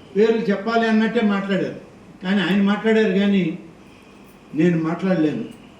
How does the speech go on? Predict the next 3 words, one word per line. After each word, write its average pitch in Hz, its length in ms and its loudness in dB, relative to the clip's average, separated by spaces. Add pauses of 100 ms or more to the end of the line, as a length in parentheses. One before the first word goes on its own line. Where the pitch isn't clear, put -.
ఆయన 143 140 -10 (120)
మాట్లాడినాడు. 139 500 -10 (2000)
దాన్ని 196 280 6